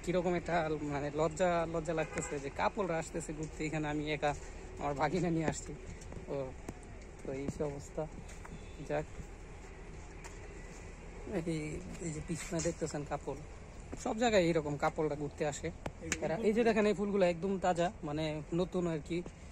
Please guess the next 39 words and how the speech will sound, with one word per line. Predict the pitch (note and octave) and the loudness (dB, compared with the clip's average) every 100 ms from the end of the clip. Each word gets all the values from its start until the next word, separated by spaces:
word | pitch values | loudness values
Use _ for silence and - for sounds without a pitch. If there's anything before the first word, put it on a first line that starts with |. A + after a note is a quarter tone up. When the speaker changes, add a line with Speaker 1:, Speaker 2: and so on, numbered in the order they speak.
| - - | 0 0
Speaker 1:
এগুলা, | E3 E3+ F#3+ - - - - | 0 0 0 -6 -14 -12 -8
এগুলা | D3+ E3 | -2 0
এত | E3+ F3 E3+ | 0 -2 -4
পরিমাণে | F#3 F3 E3+ D3+ | -4 -2 -2 -4
দেখেন, | D3+ D3+ | -4 -4
এই | G#3+ | -4
যে | G3 | -6
কি | - | -4
সুন্দর | G3+ A#3 | -2 0
করে | G#3+ F#3+ | 2 4
আমাদেরকে | F3 F3+ F3 F#3 D#3+ | 4 2 2 2 4
হাই | F3 | 4
জানাচ্ছে, | F3+ F#3 E3+ D#3 | 6 2 2 0
হাই, | E3 F#3 | 4 4
হাই, | F3+ F#3 | 6 4
হাই। | F3 F#3 E3+ - - - - - | 4 2 -2 -12 -16 -16 -12 0
কি | |
অবস্থা, | G3 G3+ - G#3 | 4 4 2 0
ভালো | F3+ G3 G#3+ | 2 2 0
আছো | A3 G#3+ G#3 | -2 -6 -6
তোমরা? | G3 G3 F#3+ - - - - - - - - | -4 -2 -2 -4 -16 -16 -16 -12 -8 -8 -4
দেখছেন | E3 A#3+ G3+ | -4 -2 0
এইরকম | E3 E3 E3 D#3+ | 0 2 2 0
একটা | C#3+ | 0
অবস্থা, | D3+ C#3 - | -2 -2 -2
মানে | D3 D3+ | -2 0
উকি | E3+ E3+ | -2 -2
দিয়ে | D#3+ F3 | 0 0
আমাদেরকে | D3+ D3+ D#3 D3 | 0 -2 -4 -6
হাই | C#3 D3 | -2 -2
জানাইতেছে। | D#3+ D#3+ D#3 C#3+ - - - - - - - - - | 0 -2 -2 -6 -8 -14 -14 -14 -14 -16 -14 -14 -10
আচ্ছা, | A#3+ | 0
যাক, | A3 B3 - | 8 8 8
ভালোই | F#3 F#3 G#3 G#3 | 6 8 6 4
লাগতেছে | G3+ G3+ - G3 - - - | 2 -2 -2 -4 -6 -14 -6
এই | F#3 | -2
অবস্থা। | E3+ - F#3 F#3 F#3 - - | -2 0 0 -2 -4 -10 -2
কি | A3 | 2
অবস্থা | A#3 - A3 F#3 | 2 2 2 0